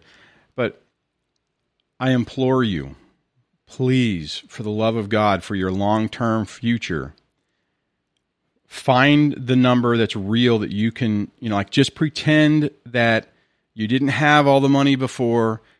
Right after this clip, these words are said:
Pretend, you know, try, if you're at the early part of this, to be, do the black hole thinking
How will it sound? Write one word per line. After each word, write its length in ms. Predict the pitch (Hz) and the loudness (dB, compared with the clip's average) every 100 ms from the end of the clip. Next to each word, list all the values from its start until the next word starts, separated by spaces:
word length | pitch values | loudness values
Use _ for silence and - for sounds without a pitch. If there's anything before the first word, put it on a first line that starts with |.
| _ - | _ -6
Pretend, 520 | 135 - 151 143 117 | -4 0 0 2 0
you 80 | 120 | -2
know, 80 | |
try, 540 | - - 147 139 147 147 | -4 -6 0 2 4 2
if 160 | 135 | 0
you're 120 | 135 127 | -2 -4
at 80 | |
the 80 | 123 | -2
early 180 | 120 127 | -2 -2
part 220 | 123 123 | -2 -2
of 80 | 120 | 0
this, 160 | 120 - | -4 -4
to 100 | 120 | -6
be, 120 | 117 | -6
do 180 | 117 123 | -4 -6
the 80 | |
black 300 | 113 117 120 | -2 -2 -2
hole 160 | - 120 | -4 -6
thinking 540 | - 120 131 120 113 | -4 -6 -4 -4 -6